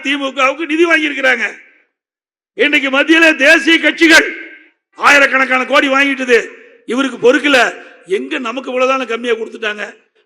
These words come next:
அதனால இவர்கள் வேண்டுமென்றே திட்டமிட்டு மற்றவர்களை பேசி இவர்களை தப்பிக்க பார்க்கறாங்க. திரு ஸ்டாலின் அவர்களை, நீங்களும் அறுநூத்தி ஐம்பத்தி ஆறு கோடி வாங்கியிருக்கிறீங்க, அதுக்கு பதில் என்ன? திராவிட முன்னேற்ற கழகம், திராவிட முன்னேற்ற கழக கூட்டணியை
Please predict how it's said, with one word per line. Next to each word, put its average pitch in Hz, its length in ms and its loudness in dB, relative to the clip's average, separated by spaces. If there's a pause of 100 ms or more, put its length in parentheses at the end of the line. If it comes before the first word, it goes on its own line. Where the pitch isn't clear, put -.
(120)
அதனால 311 280 4 (960)
இவர்கள் 285 400 4 (800)
வேண்டுமென்றே 254 460 4 (120)
திட்டமிட்டு 254 520 0 (800)
மற்றவர்களை 262 500 4
பேசி 285 280 2
இவர்களை 247 240 0
தப்பிக்க 233 320 -6 (120)
பார்க்கறாங்க. 208 360 -6 (580)
திரு 208 140 2
ஸ்டாலின் 269 420 2
அவர்களை, 277 240 4 (200)
நீங்களும் 320 500 4
அறுநூத்தி 320 340 0
ஐம்பத்தி 311 300 0
ஆறு 285 180 4
கோடி 311 220 2
வாங்கியிருக்கிறீங்க, 285 520 -2 (340)
அதுக்கு 302 220 0 (100)
பதில் 359 300 6
என்ன? 349 140 2 (1040)
திராவிட 262 340 4
முன்னேற்ற 277 320 2
கழகம், 294 300 0
திராவிட 269 320 2
முன்னேற்ற 277 260 0
கழக 277 180 0
கூட்டணியை 285 300 -2